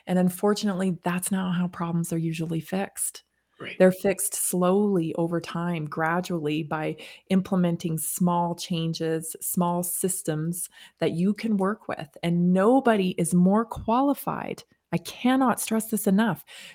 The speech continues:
Speaker 1: Nobody is more qualified to build a healthy lifestyle for yourself than you. Nobody is. Just
Speaker 2: That's
Speaker 1: like
Speaker 2: right.
Speaker 1: my husband, when he went and researched what was going on with our son. Do you think he's more driven to find that answer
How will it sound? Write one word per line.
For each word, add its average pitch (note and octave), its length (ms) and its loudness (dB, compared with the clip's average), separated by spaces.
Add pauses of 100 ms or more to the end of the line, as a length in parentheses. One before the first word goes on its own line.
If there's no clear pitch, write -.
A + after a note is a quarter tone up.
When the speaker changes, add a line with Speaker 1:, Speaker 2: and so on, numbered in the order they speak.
(120)
Speaker 1:
Nobody A3 520 6
is E3 140 0
more F#3+ 260 2
qualified A3+ 1160 0 (800)
to G#3+ 100 4
build G3 400 4
a G3+ 60 4
healthy F#3+ 420 0
lifestyle E3 580 -2
for E3 200 -6
yourself D#3+ 640 -6
than F#3+ 160 4
you. G3+ 480 2 (840)
Nobody G#3+ 640 6
is. - 320 -10 (520)
Just B3+ 160 4
Speaker 2:
That's - 60 -4
Speaker 1:
like C4+ 120 2
Speaker 2:
right. - 40 -4
Speaker 1:
my A#3 120 2
husband, G3 600 0
when E3+ 120 2
he G3+ 220 0
went G3 300 0
and F3 320 0
researched F3+ 800 -2 (220)
what F#3+ 120 2
was F#3 120 -2
going F3+ 260 0
on F3 180 0
with E3+ 140 -4
our D#3+ 140 -2
son. - 480 -2 (500)
Do - 80 -2
you A#3+ 80 4
think A#3 220 0
he's B3+ 360 2
more C4 240 4
driven A#3+ 380 2
to B3 60 -2
find A#3 320 0
that A3+ 140 0
answer C4 480 -4